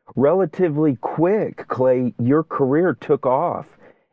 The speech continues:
i-, in photography, and you went kind of from a, a regular Joe to being a, you know, a very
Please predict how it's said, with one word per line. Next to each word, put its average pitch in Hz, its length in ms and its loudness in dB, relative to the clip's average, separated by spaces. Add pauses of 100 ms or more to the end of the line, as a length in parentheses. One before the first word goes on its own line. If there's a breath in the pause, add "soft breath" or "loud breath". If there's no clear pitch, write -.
(120 soft breath)
i-, 123 220 0
in 135 180 2
photography, 120 1000 -2
and 120 120 2
you 135 80 2
went 135 280 0
kind 127 240 -2
of 120 100 -2
from 117 300 0
a, 104 240 0
a 120 80 0
regular 123 480 0
Joe 120 600 0 (500 loud breath)
to 135 200 4
being 123 360 2
a, 107 220 2 (280)
you 123 140 2
know, 113 160 2
a 98 40 0
very 120 380 0